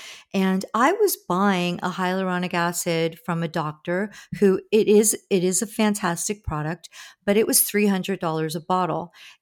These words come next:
And I, you know, I've had other friends say to me, "Do you have to get, you know, the doctor's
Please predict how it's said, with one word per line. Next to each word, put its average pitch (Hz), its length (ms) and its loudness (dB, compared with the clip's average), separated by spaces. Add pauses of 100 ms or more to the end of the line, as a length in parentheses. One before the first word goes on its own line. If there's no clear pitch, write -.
And 175 600 0 (800)
I, 233 160 2
you 262 240 -2
know, 254 160 0
I've 254 160 -2
had 247 220 0
other 247 180 2
friends 226 320 -2
say 226 160 0
to 214 80 0
me, 202 400 4
"Do 196 160 -8
you 190 120 0
have 220 500 -6
to 214 160 -8
get, 185 380 -4 (200)
you 202 160 0
know, 170 140 0
the 165 120 -4
doctor's 165 720 -2